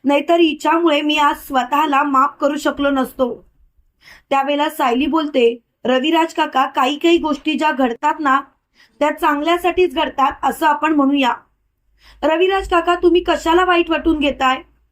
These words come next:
एक गोष्ट तुम्ही लक्षात ठेवा रविराज काका, मी कायम तुमच्या सोबत होते आणि कायम मी तुमचा आदर करत आहेच, त्यामुळे तुम्ही या गोष्टीचा विचार करू नका."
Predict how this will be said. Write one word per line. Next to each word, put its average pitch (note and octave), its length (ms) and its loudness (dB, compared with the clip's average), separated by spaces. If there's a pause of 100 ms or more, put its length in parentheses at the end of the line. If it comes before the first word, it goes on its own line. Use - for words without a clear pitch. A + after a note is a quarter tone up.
(280)
एक D4 240 2
गोष्ट D4+ 260 0
तुम्ही D#4+ 380 2
लक्षात D4+ 340 -2
ठेवा D4 280 -2
रविराज C4+ 420 -2
काका, B3 380 -2 (800)
मी D#4 160 4
कायम E4 720 2
तुमच्या D#4+ 340 0
सोबत D#4 500 -2
होते D4 420 -2 (260)
आणि C#4+ 260 2
कायम D4 480 0
मी E4 100 4
तुमचा D#4+ 400 0
आदर C4 440 0
करत D4 440 -2
आहेच, C4 480 0 (720)
त्यामुळे F#4 360 0
तुम्ही F4+ 200 4
या F4+ 120 2
गोष्टीचा E4+ 520 2
विचार D#4+ 360 0
करू D#4+ 260 0
नका." C#4+ 380 -2